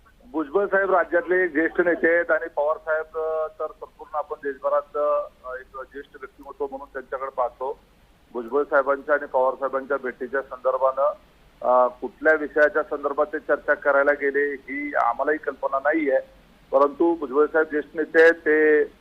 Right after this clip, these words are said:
त्यांना कुठल्याही विषयावर चर्चा करण्याकरता पवार साहेबच काय कुणाकडेही ते जाऊ शकतात, त्याच्याकरता विचारण्याची आवश्यकता नसते. त्यांना स्वतः, ते पूर्वी पक्षाचे अध्यक्ष राहिलेले आहेत, संस्थापकांपैकी पक्षाचे ते एक आहेत आणि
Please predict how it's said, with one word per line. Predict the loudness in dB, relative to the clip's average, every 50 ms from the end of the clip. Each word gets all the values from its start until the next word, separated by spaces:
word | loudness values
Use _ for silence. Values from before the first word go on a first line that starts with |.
| _ _ _
त्यांना | -2 2 4 6 8 8 8
कुठल्याही | 6 2 -4 -10 -12 -16 _ _ _ -2 2 2 2 2 2
विषयावर | 0 -2 0 0 2 2 2 0
चर्चा | 0 -2 -4 -2 -2 -2 0
करण्याकरता | 0 0 -2 -2 -4 -4 -4 -6 -4 0 0 0
पवार | 2 2 2 2 2 2
साहेबच | 2 0 -2 0 -2 -2 -2
काय | -2 -2
कुणाकडेही | -2 -2 -6 -6 -6 -4 -4 -4 -4 -4
ते | -4 -4 -4
जाऊ | 0 0 0 0 0 -2 -6
शकतात, | -8 -6 0 0 0 2
त्याच्याकरता | 0 -2 -4 -4 -4 -2 -2 -2 2 4 4 4 4 2 -4 -16 -20 _ _ _ _ _ _
विचारण्याची | -14 -12 -4 0 2 2 2 0 -2 0 4 4
आवश्यकता | 4 4 2 0 -4 -8 -2 0 0 0
नसते. | 0 -2 -4 -2 0 0 0 0 -4 -12 _ _ _ _ _ _ _ 2
त्यांना | 2 2 4 2 2
स्वतः, | 2 2 0 0 2 6 8 8 8 8 6 4 -2 -12 -16 -12 -6 -6
ते | -6
पूर्वी | -4 -4 -6 -6 -4 -4
पक्षाचे | -4 -4 -2 -2 -4 0 4 6
अध्यक्ष | 6 6 4 2 0 -2 0 2
राहिलेले | 4 4 4 4 2 2 0
आहेत, | 0 0 0
संस्थापकांपैकी | -2 -2 0 0 0 2 2 2 2 2 2 2 0 -4 -4 -6 -6
पक्षाचे | -4 -4 -4 -4 -6 -4 -4 -4
ते | -4 -2 -2 -4 -4 -4 -2 -2 -2
एक | 2 4 6
आहेत | 6 6 6 2 0 -6 _ _ _ _ _ _ _ -16
आणि | -14 -12